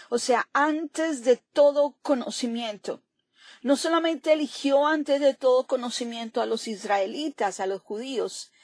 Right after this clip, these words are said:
fueron elegidos antes de todo conocimiento también los gentiles que vivían en esos lugares. Pero elegidos ¿para qué? Para ser, para ser santificados por el Espíritu.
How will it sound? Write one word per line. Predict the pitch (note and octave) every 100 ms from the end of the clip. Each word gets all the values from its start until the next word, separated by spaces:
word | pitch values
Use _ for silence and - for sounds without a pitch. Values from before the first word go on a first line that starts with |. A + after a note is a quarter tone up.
| _ - _
fueron | C#4 D4 E4
elegidos | D#4+ B3+ - - D#4 E4+ D4+ A#3+ -
antes | A#3+ A#3+ C4
de | B3+
todo | - A#3+ A#3+
conocimiento | B3+ B3 A#3 A#3 A#3 A3+ B3+ C4 - - _
también | A#3+ A#3+ C#4 C#4
los | C#4+
gentiles | C#4 A#3+ G#3+ - C#4 A#3 G3+ -
que | A3
vivían | A3 G#3+ A3 A3 A3 A3+
en | A3+ G3+
esos | G3+ - G#3+
lugares. | G#3 F#3+ F#3+ F3+ E3 - - _ _ _ _ _ _
Pero | A3
elegidos | G#3+ G#3+ - C#4 B3+ C4+ -
¿para | A3+ G3+
qué? | - F#3 E3 _ _ _ _ _ _
Para | G#3+ G#3+
ser, | G3+ A#3 G#3+ - _ _ _ _ _ _ _ _ _ -
para | A3+ G#3+
ser | - A#3+ A3+
santificados | - B3+ A#3+ - A3 G#3+ F3+ - C4 C4+ C4+ C#4+ D4+ -
por | - G#3+
el | F#3 F3
Espíritu. | D#3+ - F3+ E3 -